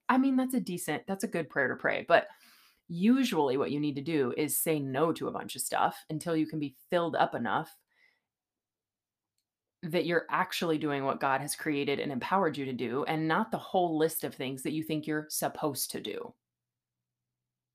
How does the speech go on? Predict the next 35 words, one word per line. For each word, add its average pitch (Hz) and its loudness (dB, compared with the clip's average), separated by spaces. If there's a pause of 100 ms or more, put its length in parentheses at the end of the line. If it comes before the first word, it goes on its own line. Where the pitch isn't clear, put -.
(100)
Are 180 2
you 190 2
tracking 214 0
with 208 0
me? 208 0 (580)
Is 185 2
this 208 2
too, 202 4 (1500)
it's 190 -2
probably 202 8
blowing 160 4
some 151 -2
of 131 -2
your 127 0
minds 104 0
right 92 0
now. 82 -2
I 185 10
hope 214 6
it - -2
is. - -4
I 180 2
hope 180 6
it's 127 -6
blowing 85 -2
some 110 -4
of 87 -6
your 117 -2
minds 87 -2
right 123 0
now 101 0
that 156 -4
God 160 4
actually, 147 -2 (1300)
okay. 196 2